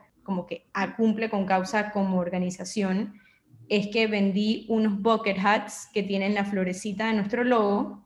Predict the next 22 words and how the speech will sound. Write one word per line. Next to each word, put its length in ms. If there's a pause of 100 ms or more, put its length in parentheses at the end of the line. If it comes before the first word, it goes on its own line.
y 160
expliqué 520
que 100
en 100
verdad 420 (240)
ni 140
siquiera 420
es 140
tanto 400
para 380 (300)
monetizar, 920 (360)
sino 320
más 200
bien 340
para 240
cubrir 320
los 160
gastos 320
que 100
tiene 360
la 100
organización 960